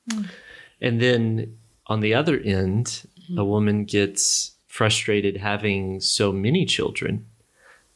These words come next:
Speaker 2: Then, uh, a lot of times, especially in the villages, we're turning to abortions that are, are bush abortions.
Speaker 3: Mm-hmm.
Speaker 2: So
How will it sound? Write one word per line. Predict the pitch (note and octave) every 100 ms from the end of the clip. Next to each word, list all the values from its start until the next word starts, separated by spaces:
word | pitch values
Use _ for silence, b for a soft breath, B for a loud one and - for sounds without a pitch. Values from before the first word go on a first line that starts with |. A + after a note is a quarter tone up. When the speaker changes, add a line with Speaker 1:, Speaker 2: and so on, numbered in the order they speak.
| _
Speaker 2:
Then, | - G#2 G#2 G2 G2 G2 G2 - _
uh, | G#2 G2 G2 G2 G#2 G2+ -
a |
lot | G2+ G2+ G#2
of | G#2
times, | G#2+ G2+ G2 G2 G2 - -
especially | - - B2 - A2+
in | G#2
the | F#2+
villages, | F2+ B2 A2+ A2 G#2+ G2+ G2+
we're |
turning | G2+ - G2 G2 F#2
to | - - G2+ F#2+ F#2 F#2 A2+ - _ _ A#2+
abortions | G#2 A2 A#2+ - A2 G2 F#2+ -
that | G#2+ G2 -
are, | F#2+ F#2+ F#2+ F#2 F#2 F2+ _ _
are | G2
bush | F#2 F2+ A2+ A2 - - - _ -
abortions. | G2 G2 G2+ - G2+ F#2 A2 C#3 G3
Speaker 3:
Mm-hmm. | G3 F3+ F3 F#3+ B B B B
Speaker 2:
So | - - G2+ F#2+ F#2+ F#2+ G2